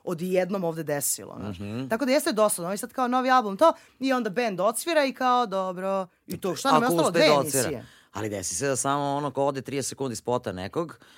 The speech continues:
Speaker 2: ti si došao i kao, „Jeste ovo, ono, aha, rock and roll”, kažete. Mhm,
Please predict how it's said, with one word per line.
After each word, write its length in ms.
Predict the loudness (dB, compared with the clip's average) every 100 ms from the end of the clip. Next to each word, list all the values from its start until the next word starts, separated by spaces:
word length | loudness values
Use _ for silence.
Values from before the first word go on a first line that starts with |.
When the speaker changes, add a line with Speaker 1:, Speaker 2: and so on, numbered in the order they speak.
| -20 _ _
Speaker 2:
ti 140 | -4
si 140 | -2
došao 400 | 0 2 0 -2
i 60 | -6
kao, 180 | -2 -2
„Jeste 540 | 0 0 0 -2 0
ovo, 280 | 0 0 -2
ono, 200 | -2 -2
aha, 280 | -2 -2 -2
rock 240 | -2 -2
and 80 | 0
roll”, 140 | 0 0
kažete. 420 | -4 -4 -8 -10 -12 -20 -20 _ -6
Mhm, 540 | -6 -6 -6 -4 -4